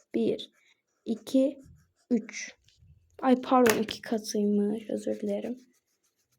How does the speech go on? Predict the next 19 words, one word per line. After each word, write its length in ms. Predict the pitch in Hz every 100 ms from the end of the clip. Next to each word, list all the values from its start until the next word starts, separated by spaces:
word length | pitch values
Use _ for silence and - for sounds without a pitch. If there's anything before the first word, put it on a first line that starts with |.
| _ _ _ -
İki 240 | - -
katıdır. 600 | - 202 - 135 - - - - - _ _ _
Şimdi 400 | - 403 320 240
bunların 300 | 330 403 403
toplamının 580 | 403 370 359 339 339 320
yaşı 260 | 302 -
otuzdur. 960 | - 269 254 262 226 214 - 202 - - _ _ _ - - -
Otuzu 420 | 349 370 392 427
üçe 260 | 403 277
böleceğiz. 380 | 226 202 190 190
Çünkü 300 | - 220 254
burada 280 | 277 269 233
üç 240 | 294 -
tane 260 | - 202 247
kare 320 | 247 196 175
var. 380 | - - - - - - - _ _ _ _ _ _ _ -
Otuz 540 | 302 - 392 339 233
bölü 460 | 220 202 202 202 -
üç. 580 | 277 247 - - -